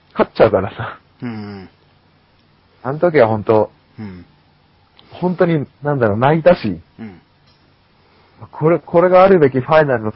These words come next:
Speaker 1: 姿だなと思ったし。
Speaker 2: うん。
Speaker 1: で、本当、なんだ、今までファイナル出れなかったりとか、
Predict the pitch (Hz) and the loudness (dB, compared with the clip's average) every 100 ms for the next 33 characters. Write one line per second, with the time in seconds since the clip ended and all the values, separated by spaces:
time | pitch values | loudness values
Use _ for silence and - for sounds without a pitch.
0 | - 131 107 101 98 95 - 95 95 95 | -2 0 0 -2 -4 -8 -6 -6 -6 -10
1 | 87 87 - _ _ - 117 107 98 85 | -10 -10 -12 _ _ -16 -14 -14 -16 -20
2 | _ _ _ _ _ _ _ _ 113 101 | _ _ _ _ _ _ _ _ -2 -2
3 | 90 87 - _ _ - 135 139 135 135 | -2 -6 -16 _ _ -6 0 4 8 8
4 | 127 - 135 117 - _ _ - - _ | 6 4 -4 -2 -4 _ _ -20 -20 _
5 | 143 165 165 151 120 110 _ _ _ - | 0 2 4 6 6 4 _ _ _ 0
6 | 175 160 127 113 147 170 160 - 156 123 | 0 2 0 2 4 4 0 0 0 0
7 | - 107 98 101 98 80 | -2 -2 -2 0 -2 -2